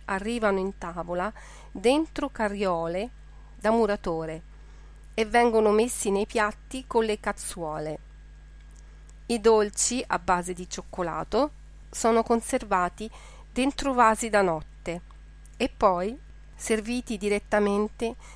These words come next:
nelle mani dei clienti, accuratamente fasciate con carta igienica. E in ultimo l'ammazza caffè versato in bocca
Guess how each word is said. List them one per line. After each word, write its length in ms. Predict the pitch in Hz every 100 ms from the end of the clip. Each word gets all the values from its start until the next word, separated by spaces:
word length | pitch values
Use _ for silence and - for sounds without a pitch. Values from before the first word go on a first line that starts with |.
| -
nelle 300 | 214 214 208
mani 360 | 208 185 185 180
dei 160 | 190
clienti, 800 | - 190 175 160 165 - - 170 - - - - - - -
accuratamente 960 | 202 - 233 226 220 226 226 240 - 262
fasciate 840 | - 220 - 190 160 165 - 202
con 220 | 208 208
carta 380 | - 214 - -
igienica. 720 | 208 185 165 156 156 - 165 170 - - - - - - - - - - - - -
E 100 | 247
in 140 | 285
ultimo 600 | 262 220 - 220 208 247
l'ammazza 600 | - 190 185 202 - 233
caffè 580 | - 208 - - 160 190 - - - -
versato 600 | - 208 - - 269 269 262
in 160 | 262
bocca 520 | 240 175 - - 247